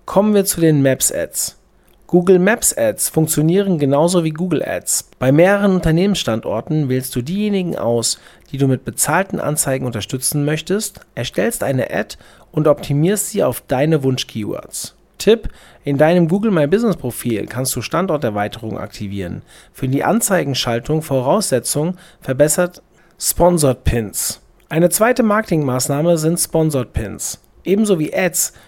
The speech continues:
stehen diese Suchanzeigen auch oberhalb des Local Three Packs. Dieses Mal jedoch nicht mit dem blauen Hinweis Ad, sondern etwas subtiler mit einer lilafarbenen Pinnadel.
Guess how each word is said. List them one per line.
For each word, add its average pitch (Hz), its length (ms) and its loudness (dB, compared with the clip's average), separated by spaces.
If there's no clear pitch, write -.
stehen 143 280 0
diese 180 220 0
Suchanzeigen 170 640 0
auch 120 140 -2
oberhalb 170 440 2
des 156 200 -4
Local 147 460 0
Three 170 240 -2
Packs. - 500 -10
Dieses 240 320 -2
Mal 123 360 -2
jedoch 151 320 -2
nicht 165 240 -4
mit 165 120 -6
dem 131 160 0
blauen 123 300 2
Hinweis 131 500 -2
Ad, 208 280 0
sondern 143 320 2
etwas - 380 -2
subtiler 160 640 -4
mit 101 160 -6
einer 131 200 0
lilafarbenen 160 800 0
Pinnadel. 92 640 -2